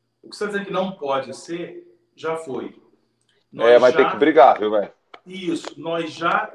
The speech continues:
Speaker 1: hierarquizamos errado. Nós já temos o dinheiro como um deus. Antes era o trabalho. Sabe aquela picaretagem que o trabalho enobrece o homem?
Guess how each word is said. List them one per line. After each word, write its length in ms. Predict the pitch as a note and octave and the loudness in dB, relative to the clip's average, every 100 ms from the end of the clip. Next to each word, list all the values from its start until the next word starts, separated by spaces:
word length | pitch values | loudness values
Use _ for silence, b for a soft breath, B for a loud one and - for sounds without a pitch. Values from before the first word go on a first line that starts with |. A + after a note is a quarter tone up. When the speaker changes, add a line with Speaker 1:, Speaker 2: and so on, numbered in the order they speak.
| E3+ | -14
Speaker 1:
hierarquizamos 960 | E3+ D#3+ D3+ - C#3+ B2+ D#3 E3 D#3 | -12 -12 -12 -18 -20 -18 -18 -16 -16
errado. 640 | E3 - C3 A#2 G#2 G2 - _ _ _ | -12 -12 -8 -10 -12 -20 -20 _ _ _
Nós 340 | A#2+ B2+ C3+ C3+ | -20 -12 -12 -10
já 260 | C#3+ - | -8 -8
temos 500 | - D#3 D#3 D3+ C3 | -10 -16 -16 -16 -18
o 80 | B2+ | -18
dinheiro 520 | A#2+ B2+ B2 C#3 C#3 | -14 -12 -10 -8 -10
como 340 | - A2+ A2+ A2 | -12 -14 -14 -16
um 80 | G#2 | -6
deus. 720 | A2+ B2+ - - - - - _ _ _ _ _ - | -4 -2 -4 -6 -10 -16 -20 _ _ _ _ _ -12
Antes 420 | D3 F#3 F#3 E3+ | -8 -8 -8 -6
era 200 | F3+ F3+ | -4 -4
o 80 | F3 | -6
trabalho. 800 | F#3 D#3+ C#3 C3+ C3+ B2+ G#2 - _ _ _ _ _ _ | -6 -6 -4 -4 -6 -10 -20 -20 _ _ _ _ _ _
Sabe 240 | - G3 | -18 -16
aquela 240 | F#3+ - - | -14 -16 -18
picaretagem 800 | - C#3 B2+ - D3 C#3+ - B2+ | -18 -16 -14 -14 -12 -12 -14 -20
que 100 | C3+ | -20
o 40 | A#2+ | -16
trabalho 540 | C3+ - C3+ C#3 C#3 | -14 -8 -6 -6 -8
enobrece 640 | C3 A#2 - B2 - - | -12 -10 -8 -8 -8 -10
o 80 | - | -20
homem? 420 | - - C5+ - | -14 -14 -16 -20